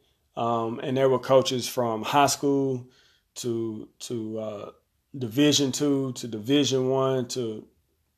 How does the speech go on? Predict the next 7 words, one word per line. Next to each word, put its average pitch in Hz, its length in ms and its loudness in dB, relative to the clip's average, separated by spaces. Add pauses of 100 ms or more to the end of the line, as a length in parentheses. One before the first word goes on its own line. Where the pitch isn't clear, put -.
international 143 640 4
coaches 131 380 -4
that 123 100 -4
was 117 140 -6
on 131 160 -2
that 123 180 -4
call. 131 520 4